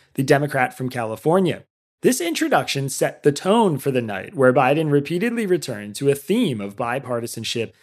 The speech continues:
and his plans to work with Republicans.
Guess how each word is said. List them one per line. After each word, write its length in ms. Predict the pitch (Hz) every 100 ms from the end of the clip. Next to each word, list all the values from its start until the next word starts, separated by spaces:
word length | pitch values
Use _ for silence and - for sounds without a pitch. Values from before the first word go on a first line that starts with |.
| _ -
and 120 | 139
his 200 | 143 151
plans 580 | - 160 190 240 135 127
to 100 | 147
work 320 | 113 110 -
with 240 | 113 104 117
Republicans. 800 | 107 151 170 156 104 92 -